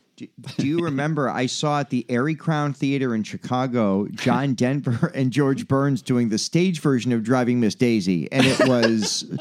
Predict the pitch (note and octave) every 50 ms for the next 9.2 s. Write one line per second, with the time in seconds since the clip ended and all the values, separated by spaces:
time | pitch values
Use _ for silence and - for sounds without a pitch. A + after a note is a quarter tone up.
0 | F4 - - - - D4 - - - - - - - - - - - F3+ F3 E3+
1 | E3 D#3 C#3+ C#3+ C3+ C#3+ D#3 F#3 G3+ G3+ - - G#3 G#3 F#3+ F#3 F3 F3 E3+ E3+
2 | - - - - - C#4+ D#4 D#4+ D#4 D4+ B3 F#3+ - A3+ A#3+ - - D#3+ E3+ E3+
3 | E3 D#3+ D#3 D#3+ - - C#3+ A#2+ G#2+ D3+ D#3 - - F3 F#3 F3+ - E3+ D#3+ D3
4 | C#3 - G#4+ C#4+ - C3 B2 A#2+ B2 - - - - C3 D3+ - F#3+ G3 F3 E3
5 | D#3 C#3+ C#3 B2+ A#2 A2 D#4 A3+ - G3+ D#3 D#3+ G3+ G#3 - - G3 E3 - E3+
6 | D#3 D3+ C#3+ C3+ C#3 D#3 F3+ F#3 G3+ F#3 D#3+ - - - A2 A2 A2 A2 G2+ F2+
7 | E2+ F2 - - F#2+ F#2+ - - - - - _ - G3+ D#3 - - - - G3
8 | F3 E3+ - - D3+ C#3 C#3+ - - B2+ B2 A2 A#2+ C3 B2+ A#2 A2+ G#2+ A2 G#2+
9 | G#2 F#2+ E2+